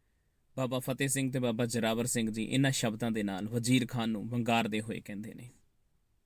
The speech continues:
ਉਸ ਤੋਂ ਬਾਅਦ ਲਾਲ ਭਖਦੇ ਹੋਏ ਕੋਲੇ ਔਰ ਫੁੱਲ ਵਰਗੇ ਕੋਮਲ ਹੱਥਾਂ ਦੇ ਉੱਤੇ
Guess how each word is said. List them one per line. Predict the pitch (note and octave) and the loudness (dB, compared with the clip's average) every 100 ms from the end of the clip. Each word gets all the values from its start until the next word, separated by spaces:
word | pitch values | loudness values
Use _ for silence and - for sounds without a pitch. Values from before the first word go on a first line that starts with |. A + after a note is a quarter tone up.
| _ _ _ _ _ _ _ _ _ _ _ _ _ _ _ _ _ | _ _ _ _ _ _ _ _ _ _ _ _ _ _ _ _ _
ਉਸ | - A3+ G#3+ | 8 10 10
ਤੋਂ | B3+ | 6
ਬਾਅਦ | G3+ G3 F#3 C#3+ D#3 _ _ _ _ _ _ _ _ _ _ _ C3+ | 8 8 8 2 -6 _ _ _ _ _ _ _ _ _ _ _ -4
ਲਾਲ | D3 D3 D#3 E3+ F3+ F3 G#3+ | 2 6 6 6 4 2 2
ਭਖਦੇ | G3 E3+ D#3+ | 2 4 4
ਹੋਏ | D#3 D#3+ D#3+ | 6 6 4
ਕੋਲੇ | - D3 C3+ C#3 A#2+ C3 _ _ _ _ _ _ _ _ _ _ _ _ _ _ _ | 4 2 4 4 2 -6 _ _ _ _ _ _ _ _ _ _ _ _ _ _ _
ਔਰ | D3+ | -6
ਫੁੱਲ | C#3 D#3+ D#3 | -2 -2 0
ਵਰਗੇ | D3 C3+ D3 | 0 2 0
ਕੋਮਲ | C3+ E3 C#3+ C#3+ C#3 | 2 2 4 2 2
ਹੱਥਾਂ | C#3 - D3 C3 | 0 -2 -2 -2
ਦੇ | B2 | -2
ਉੱਤੇ | - A2+ F#2+ | -4 -8 -10